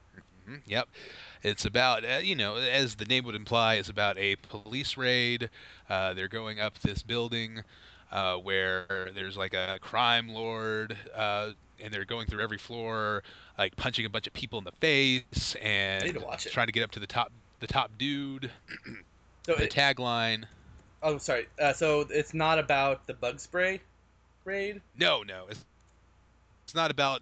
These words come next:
Speaker 1: it's not about, uh, the bug spray company finding redemption somehow,
Speaker 2: <laughs> When they got
Speaker 1: uh,
Speaker 2: in
Speaker 1: because
Speaker 2: trouble
Speaker 1: they're
Speaker 2: for their
Speaker 1: irredeemable.
Speaker 2: <laughs> they,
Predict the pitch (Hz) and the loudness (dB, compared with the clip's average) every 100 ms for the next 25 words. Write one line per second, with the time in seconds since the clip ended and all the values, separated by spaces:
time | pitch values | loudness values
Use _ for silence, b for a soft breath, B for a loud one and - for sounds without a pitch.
0 | - 123 - 175 143 135 127 113 123 120 | -6 -8 -2 -2 0 2 2 0 -4 -4
1 | 104 104 117 - 107 117 - 98 98 107 | -4 -4 -4 -2 -4 -4 -6 -6 0 2
2 | 104 98 95 98 - - - 254 - 82 | 0 -2 -4 -2 0 0 2 2 -2 -6
3 | - - - - 180 180 175 185 160 123 | -14 -14 -18 -10 -4 0 4 2 2 2
4 | 113 139 117 110 104 135 127 127 107 101 | 2 4 6 6 2 0 0 0 0 -2
5 | 90 92 101 - - - | -6 -6 -6 -12 -18 -6